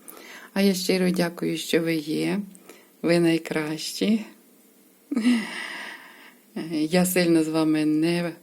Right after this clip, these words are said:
е, не прощаюсь, тому що буде ще коротке відео. Ще одну красу вам покажу. Так, а просто вам по-, побажаю пречудового настрою.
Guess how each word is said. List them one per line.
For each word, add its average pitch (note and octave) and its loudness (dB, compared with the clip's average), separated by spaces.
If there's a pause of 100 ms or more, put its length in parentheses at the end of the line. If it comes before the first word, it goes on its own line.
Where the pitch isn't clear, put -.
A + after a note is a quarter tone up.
(120)
е, D3+ -2 (1300)
не F3+ 2
прощаюсь, A3+ 4
тому F3+ 0
що F3 -4
буде E3 -4
ще D#3+ -2
коротке E3+ -4
відео. G#3+ 2 (800)
Ще - 0
одну E3 6
красу D#3+ -2
вам D#3 0
покажу. E3 0 (720)
Так, F#3 -2 (200)
а E3 -4 (460)
просто D#3+ -6
вам D#3+ 0
по-, D#3+ -2
побажаю D#3 -2 (960)
пречудового D#3 0
настрою. E3 -2